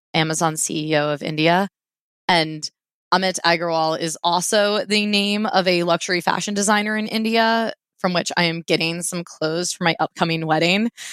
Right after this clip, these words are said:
So I do a lot of searching, uh, you know, Google searching for Amit Agarwal, and it, like, the fashion designer never comes up. And I'm always just like, "This is ridiculous. Like,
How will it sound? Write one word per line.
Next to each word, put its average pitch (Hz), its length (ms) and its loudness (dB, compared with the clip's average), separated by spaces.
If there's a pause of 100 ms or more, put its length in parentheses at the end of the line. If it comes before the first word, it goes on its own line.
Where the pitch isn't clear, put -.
(120)
So - 180 2
I 180 120 6
do 214 180 -4
a 214 80 -2
lot 196 260 4
of 214 180 -4 (140)
searching, 175 800 -2
uh, 165 540 0
you 180 80 -6
know, 170 160 -4
Google 180 320 -4
searching 170 400 -4
for 175 160 0
Amit 175 360 0
Agarwal, 170 580 0 (360)
and 175 500 2
it, 185 260 0
like, 175 260 -2 (220)
the 202 80 2
fashion 196 400 0
designer 208 400 -2
never 165 360 0
comes 160 260 -8
up. 139 200 -2
And 175 80 -2
I'm 170 180 -2
always 175 240 -2
just - 160 -4
like, 170 220 0
"This 175 160 -2
is 226 160 -2
ridiculous. 175 640 0
Like, 170 160 2